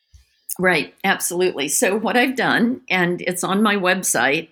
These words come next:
which is christina chambreau dot com, from a computer, doesn't always work on the phone, <laughs> or mobile devices, whatever those things are called.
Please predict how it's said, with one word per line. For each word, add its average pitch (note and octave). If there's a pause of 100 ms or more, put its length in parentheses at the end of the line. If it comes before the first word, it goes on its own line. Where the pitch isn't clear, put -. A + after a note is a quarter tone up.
(120)
which F3+
is F3+
christina G3
chambreau E3+
dot D#3+
com, D#3+ (600)
from F#3
a F3
computer, D#3 (100)
doesn't E3+
always E3
work E3+
on D#3+
the D#3+
phone, D3+ (440)
<laughs> B3+
or G3
mobile F#3
devices, D#3+
whatever E3
those E3
things E3+
are F3+
called. -